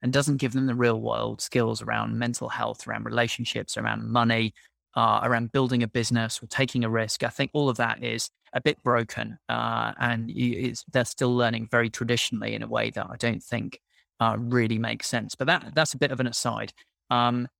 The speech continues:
I also agree with you that it is a bit abstract. I still would do it in, in schools, and I would cover it there.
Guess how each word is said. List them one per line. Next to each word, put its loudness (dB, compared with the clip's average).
I 4
also 2
agree 0
with -2
you 4
that 0
it -2
is 2
a 4
bit -2
abstract. -2
I 0
still 4
would 4
do 4
it 0
in, -8
in 6
schools, -2
and -2
I 0
would 0
cover -2
it -6
there. 0